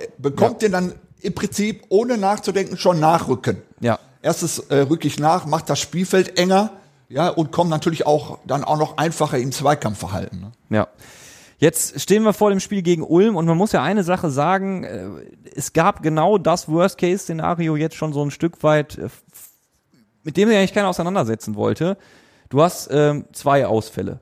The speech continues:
Speaker 2: Du hast, äh, gut, Rolf Felscher wird auch gegen Ulm nicht zur Verfügung stehen. Äh, das ist aber eine Sache, die kann in ein paar Tagen dann auch mal wieder irgendwann gegessen sein. Aber du hast Pledel, du hast Kölle und gerade Kölle, wie viel Spaß hatten wir an dem Jungen?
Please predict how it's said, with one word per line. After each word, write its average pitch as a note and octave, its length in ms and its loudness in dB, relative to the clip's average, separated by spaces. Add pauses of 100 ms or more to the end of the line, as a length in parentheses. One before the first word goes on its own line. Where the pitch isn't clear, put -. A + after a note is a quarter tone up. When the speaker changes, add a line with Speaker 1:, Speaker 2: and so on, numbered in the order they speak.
(120)
Speaker 2:
Du A#2 100 0
hast, B2+ 260 0
äh, A#2 100 -4
gut, B2+ 200 -6
Rolf D3+ 180 4
Felscher G3 560 2 (120)
wird D3+ 180 -2
auch G3 320 0
gegen F3 240 0
Ulm F#3 200 2
nicht F3+ 120 -2
zur F3 120 -16
Verfügung F3 400 -2
stehen. F3 400 2
Äh, C3 260 0
das C3 200 0
ist - 140 -6
aber D3 120 2
eine C#3 120 2
Sache, D#3 240 0
die C3 120 -2
kann C#3+ 200 -4
in D3 120 -2
ein - 20 -4
paar D3 200 2
Tagen D3 260 2
dann C3+ 120 0
auch A2+ 80 -2
mal C3 160 0
wieder C3 120 0
irgendwann B2+ 300 0
gegessen B2 400 0
sein. A2+ 280 0 (540)
Aber C#3 320 4 (100)
du C#3 140 4
hast D3+ 160 0
Pledel, F#3 420 4
du D3+ 100 4
hast C#3+ 160 2
Kölle F3+ 360 4
und C3 120 -2
gerade D3+ 260 2
Kölle, D#3+ 520 4
wie C#3 140 -6
viel D3 120 -4
Spaß - 280 0
hatten C#3 160 -4
wir B2 80 0
an A#2+ 100 0
dem A#2 140 2
Jungen? A#2 280 0